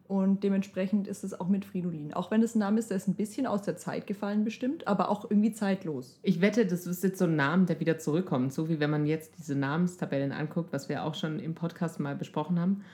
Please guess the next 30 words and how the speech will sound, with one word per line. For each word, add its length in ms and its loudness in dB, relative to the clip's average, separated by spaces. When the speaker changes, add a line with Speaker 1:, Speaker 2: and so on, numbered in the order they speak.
Speaker 2:
Und 320 2
dann 180 4
siehst 200 4
du 80 2
so, 100 4
ah, 220 0
jetzt 180 2
kommen 140 4
die 80 0
ganzen 260 0
alten 300 0
Namen 280 2
wieder 200 -2
zurück. 320 -4
So 360 -2
Emma, 580 2
keine 300 -4
Ahnung, 340 -4
das 200 -8
war's 180 -2
schon, 160 -4
mehr 140 -2
hab 80 -4
ich. 80 -6
Aber 220 6
so, 100 8
<laughs> 60 8
weißt 180 6
du, 60 2
so, 220 6